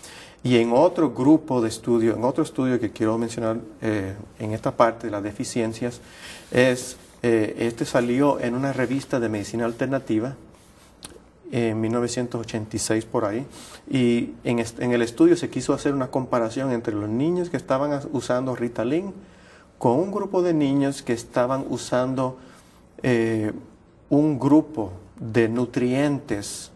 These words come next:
como parte de su tratamiento. El que estaba si-, usando el grupo de nutrientes no estaba usando Ritalin. El resultado del estudio mostró que lo, los niños que estaban usando el grupo de nutrientes tenían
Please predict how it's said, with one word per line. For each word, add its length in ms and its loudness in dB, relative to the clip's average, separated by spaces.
como 220 -2
parte 440 0
de 120 2
su 260 -2
tratamiento. 720 -4
El 140 -6
que 80 -6
estaba 300 2
si-, 280 -6
usando 420 -2
el 60 -2
grupo 280 -2
de 60 -2
nutrientes 680 -2
no 560 -2
estaba 320 -2
usando 320 -2
Ritalin. 420 -4
El 160 2
resultado 480 2
del 80 4
estudio 340 6
mostró 420 2
que 140 -2
lo, 140 0
los 120 -2
niños 280 2
que 60 0
estaban 520 0
usando 640 0
el 80 -2
grupo 280 -2
de 80 -2
nutrientes 640 -2
tenían 460 -2